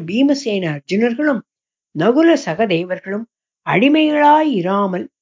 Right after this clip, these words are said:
சுதந்திரர்களாய் இருக்கும்படி நான் கேட்டுக்கொள்கிறேன்" என்று கேட்டாள். மேற்படி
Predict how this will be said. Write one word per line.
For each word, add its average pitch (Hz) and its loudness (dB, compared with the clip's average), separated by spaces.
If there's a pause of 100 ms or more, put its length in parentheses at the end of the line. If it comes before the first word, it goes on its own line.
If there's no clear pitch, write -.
(300)
சுதந்திரர்களாய் 311 2
இருக்கும்படி 254 -2
நான் 170 -4
கேட்டுக்கொள்கிறேன்" 147 -10 (420)
என்று 214 0
கேட்டாள். 139 -4 (640)
மேற்படி 240 4